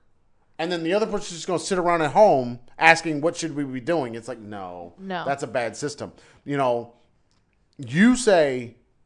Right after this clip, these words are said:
Speaker 1: "This is what we need to do," then all of us, me, Aaron, and Keegan, we do it.
Speaker 2: Yes.
Speaker 1: You know, it's like, like you said the other day, "We need to get some passport pictures."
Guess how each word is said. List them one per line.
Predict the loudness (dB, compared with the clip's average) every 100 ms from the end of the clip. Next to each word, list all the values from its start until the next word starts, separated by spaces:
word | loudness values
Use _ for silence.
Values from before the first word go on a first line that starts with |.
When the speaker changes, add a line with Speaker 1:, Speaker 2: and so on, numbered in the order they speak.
| -10
Speaker 1:
"This | -8
is | -2
what | -2 0
we | -2
need | -2 -6
to |
do," | -2 0 0 -4 -12 -16 -20 -20 -20 -20 -20 -20 -16 -4
then | -4 -4 2
all | 6 6
of | 8
us, | 6 6 0 -6 -16 -20 -14
me, | -8 -6 -8 -12 -12
Aaron, | -6 -4 -4
and | -6
Keegan, | -6 -6 -10 -14 _ _ _ _ _ _
we | -10 -10 -10
do | -6 -2 -2 -4
it. | -12 -12 _ -8
Speaker 2:
Yes. | -4 -4 -6 -20 _ -8
Speaker 1:
You |
know, | -2
it's | 0 2
like, | 2
like | 2 -2 -2
you | -4
said | -4
the | 0
other | 0 2
day, | 0 -2 -12 _ -14
"We | -12
need | -10
to |
get | -10 -12
some | -8
passport | -8 -6 -6
pictures." | -6 -8 -10